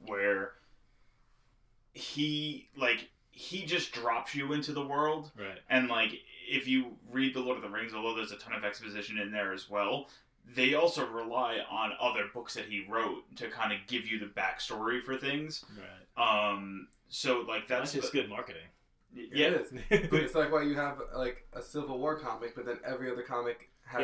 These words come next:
Speaker 2: Maybe
Speaker 3: a Civil War
Speaker 2: tie-ins.
Speaker 3: run.
Speaker 2: Yeah.
Speaker 3: Yeah,
Speaker 1: Or, like, the
Speaker 3: you know.
Speaker 1: Fantastic Beasts for, like, Harry Potter and stuff
Speaker 3: Yeah.
Speaker 1: like that.
Speaker 2: Yeah.
Speaker 1: Like, so,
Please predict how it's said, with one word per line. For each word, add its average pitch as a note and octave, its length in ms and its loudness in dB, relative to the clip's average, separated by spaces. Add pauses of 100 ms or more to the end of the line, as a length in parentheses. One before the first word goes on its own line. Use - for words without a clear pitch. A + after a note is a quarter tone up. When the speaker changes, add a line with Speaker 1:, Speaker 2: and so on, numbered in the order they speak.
Speaker 2:
Maybe A#2+ 100 -6
Speaker 3:
a - 40 -8
Civil D3 280 6
War A#2 120 6
Speaker 2:
tie-ins. B2+ 100 0
Speaker 3:
run. C3 320 2
Speaker 2:
Yeah. A#2+ 280 2 (140)
Speaker 3:
Yeah, D3 120 2
Speaker 1:
Or, B2+ 120 4
like, B2 180 2
the B2+ 80 2
Speaker 3:
you B2+ 80 0
know. B2+ 140 6
Speaker 1:
Fantastic B2 420 -4
Beasts A2+ 360 -6
for, B2 160 -4
like, G#2 200 -2
Harry G#2 240 0
Potter G2+ 360 -4
and F#2+ 100 -8
stuff G#2+ 140 -8
Speaker 3:
Yeah. C#3+ 160 2
Speaker 1:
like A2+ 60 2 (100)
that. - 100 -4
Speaker 2:
Yeah. A2+ 140 -10
Speaker 1:
Like, A2+ 200 2
so, B2 300 4